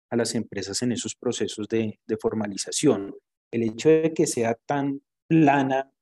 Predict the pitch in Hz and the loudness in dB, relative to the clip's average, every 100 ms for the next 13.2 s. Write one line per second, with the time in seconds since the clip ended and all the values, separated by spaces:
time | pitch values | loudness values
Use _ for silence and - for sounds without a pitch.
0 | _ _ _ _ _ 113 110 123 143 113 | _ _ _ _ _ -12 -8 -4 -2 -2
1 | 110 139 - 107 98 95 117 _ - 139 | -2 -2 -2 -4 -4 -6 -8 _ -2 0
2 | - 107 - 113 110 135 127 110 120 - | -4 -10 -6 -4 -2 0 0 0 -4 -2
3 | 127 - - - _ _ _ _ _ - | -2 -2 -8 -10 _ _ _ _ _ -8
4 | 113 120 156 151 151 123 113 - 156 - | -8 -4 -2 -2 -2 -2 -2 -2 -4 -4
5 | 117 131 131 147 151 139 120 110 113 127 | -6 -8 -2 -2 -2 -8 -10 -12 -12 -14
6 | - _ _ - 143 156 165 160 - _ | -16 _ _ 0 2 4 2 2 -4 _
7 | 165 165 - _ _ 143 143 151 160 135 | -2 -2 -6 _ _ -8 -6 -2 0 0
8 | - 113 131 - - - 139 160 123 - | -2 -2 -2 -4 -8 -8 -6 -6 -8 -10
9 | _ _ _ _ _ _ _ - - - | _ _ _ _ _ _ _ -16 -14 -14
10 | - 143 - - - _ _ - 127 - | -6 -6 -6 -14 -20 _ _ -6 -2 0
11 | 135 175 135 113 123 139 139 131 135 139 | 2 2 0 -2 -2 2 2 2 0 -2
12 | 139 135 131 - _ _ _ _ 117 113 | -6 -6 -6 -16 _ _ _ _ -6 -6
13 | - | -8